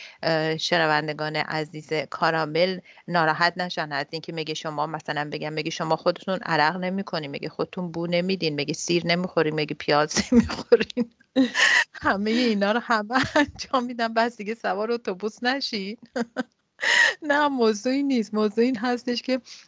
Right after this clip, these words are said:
به هر حال برای یه تعدادی که حساسیت دارن نسبت به بو، حالا چه بوی خوب چه بوی بد، این رو منظور این هستش که حساسیت دارن،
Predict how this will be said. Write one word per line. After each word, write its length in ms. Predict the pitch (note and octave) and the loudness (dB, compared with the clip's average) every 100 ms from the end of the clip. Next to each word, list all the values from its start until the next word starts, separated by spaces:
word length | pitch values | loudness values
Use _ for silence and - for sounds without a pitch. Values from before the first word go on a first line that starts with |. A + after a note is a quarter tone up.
| - | -2
به 100 | G3+ | 0
هر 240 | F#3+ G#3+ G#3+ | 4 2 2
حال 240 | C4 C#4+ - | 2 0 4
برای 280 | F#3 G3 A3+ | 4 4 0
یه 140 | G3+ | -2
تعدادی 640 | - G3+ E3+ D#3+ G3 F#3+ | -4 -4 -2 0 -2 -2
که 140 | - E3 | -8 -8
حساسیت 800 | - F3 - F3+ D#3+ - F3 G3 - | -2 -2 -2 -6 -6 0 2 2 -2
دارن 280 | D#3+ D3+ | -6 -6
نسبت 460 | D#3+ E3 - D#3 D#3 _ | -6 -8 -4 -2 -2 _
به 160 | F#3 E3+ - | 0 2 2
بو، 460 | F#3+ G3 E3 F#3 - - - - | 2 2 2 0 -4 -16 -20 -6
حالا 220 | - D#3+ | 0 2
چه 200 | E3 - | 2 2
بوی 320 | A#3+ A3+ G#3+ G#3+ | 0 0 0 0
خوب 240 | - G3+ | -2 -4
چه 160 | - G3 | -2 -2
بوی 340 | F#3 G3 F#3 | -2 0 0
بد، 360 | F3 F3+ C#3+ - | 2 2 2 0
این 160 | F#3 F3 | -6 -6
رو 180 | C#3+ C#3+ _ - D#3 D#3 | -6 -10 _ -10 -6 -4
منظور 420 | D#3 D#3 D3+ F3+ | -4 -4 -2 -2
این 180 | G3+ F#3+ | -2 -2
هستش 380 | D#3 D3+ - - | -2 -4 -6 -6
که 100 | - | -2
حساسیت 600 | F3 F3 F#3+ - F#3+ F#3 | 0 0 -4 0 0 2
دارن، 320 | G3 A3+ C#4 | 0 0 -2